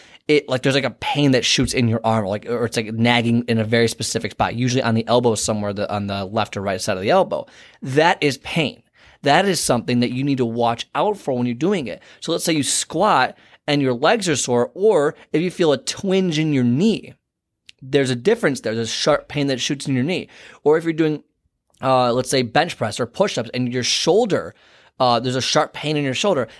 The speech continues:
That is pain. That is a, that is different than just being sore, than just being tired. And I, I say this 'cause I wanna differentiate, 'cause it's so hard to explain to people. I, I'm having trouble now explaining, but I wanna give you kind of at least a, maybe a little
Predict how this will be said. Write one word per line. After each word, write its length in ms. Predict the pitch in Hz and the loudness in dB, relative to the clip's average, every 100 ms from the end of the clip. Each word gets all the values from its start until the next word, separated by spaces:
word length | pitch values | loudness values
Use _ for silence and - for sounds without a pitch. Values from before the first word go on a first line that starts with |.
| - | -10
That 280 | 127 170 226 | 0 2 2
is 120 | - | 0
pain. 480 | - - 104 82 - - - - | -6 -6 -6 -8 -18 -20 -20 0
That 160 | 147 | 2
is 120 | 226 214 | 4 2
a, 60 | |
that 300 | 151 151 165 | -2 0 2
is 200 | 170 147 | 2 -2
different 600 | 127 - 127 123 202 208 | -4 -2 -2 0 -4 -4
than 120 | 165 | -4
just 280 | 143 147 - | -2 -2 -2
being 200 | 165 151 | 0 0
sore, 480 | 127 - - 123 104 | 0 -2 -2 0 0
than 140 | 113 | 0
just 160 | 135 - | -4 -2
being 220 | 160 139 | 0 0
tired. 580 | - - - 127 92 - - - - | -2 -6 -2 0 -2 -10 -18 -20 -2
And 240 | 151 151 - | 0 0 -2
I, 80 | - | -2
I 120 | 151 | 0
say 300 | 135 - 190 | 0 2 4
this 160 | 202 - | 4 4
'cause 120 | 151 | 2
I 40 | |
wanna 220 | 139 160 147 | 2 2 0
differentiate, 600 | 147 143 127 180 160 151 | -2 0 0 0 0 -2
'cause 120 | 127 | -4
it's 120 | 123 | -4
so 240 | - 165 | 0 2
hard 300 | 214 - 170 | 2 2 0
to 80 | 151 | 0
explain 420 | 131 - - 143 165 | -4 -4 -2 -2 -2
to 60 | |
people. 280 | 143 120 123 | -4 -2 0
I, 180 | - 139 | 0 0
I'm 140 | 131 | 0
having 180 | 160 185 | 0 0
trouble 240 | 135 135 | 0 0
now 280 | 117 127 240 | 2 4 2
explaining, 420 | 220 - 120 113 | 2 -2 -2 0
but 80 | 113 | 2
I 20 | |
wanna 160 | 135 185 | 2 2
give 160 | - 165 | 0 -2
you 60 | |
kind 160 | 156 190 | 0 0
of 60 | |
at 60 | 196 | 2
least 200 | 254 254 | 2 2
a, 120 | 165 - - | 0 -4 -12
maybe 220 | 247 330 302 | -4 0 2
a 80 | |
little 280 | 190 214 170 | 2 0 -2